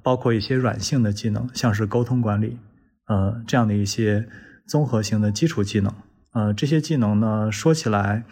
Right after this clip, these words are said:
似乎不难，但实际上在应用当中有着非常高阶的应用。所以在所有的这些科目的基础课程学完之后，几乎在每一个领域都有可以深钻的部分。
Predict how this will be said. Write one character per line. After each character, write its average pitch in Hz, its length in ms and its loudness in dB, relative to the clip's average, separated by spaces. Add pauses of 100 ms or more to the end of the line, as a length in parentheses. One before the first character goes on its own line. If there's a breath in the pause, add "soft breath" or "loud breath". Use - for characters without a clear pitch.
(400 loud breath)
似 - 220 0
乎 151 200 0
不 143 140 -2
难， 101 280 -2 (140)
但 127 180 2
实 - 280 -2
际 147 200 2
上 104 300 0
在 110 140 0
应 127 220 0
用 107 120 2
当 113 240 0
中 117 180 2
有 104 120 0
着 98 140 -2
非 135 200 0
常 104 260 0
高 131 220 0
阶 139 220 0
的 117 100 0
应 101 220 0
用。 104 180 -2 (640 soft breath)
所 120 180 0
以 117 80 2
在 113 520 0
所 117 220 -2
有 143 160 4
的 104 280 2
这 - 100 -14
些 117 140 0
科 123 200 -2
目 123 120 2
的 104 100 4
基 131 160 -2
础 117 140 0
课 117 120 -4
程 113 140 2
学 110 160 0
完 113 180 0
之 120 120 -4
后， - 340 -2 (340 loud breath)
几 151 140 2
乎 147 140 2
在 147 160 0
每 101 180 2
一 104 80 -4
个 131 100 -2
领 104 180 2
域 104 200 -2
都 123 160 2
有 98 120 4
可 117 140 -4
以 110 80 0
深 123 240 0
钻 131 240 0
的 110 140 0
部 101 180 0
分。 117 220 -4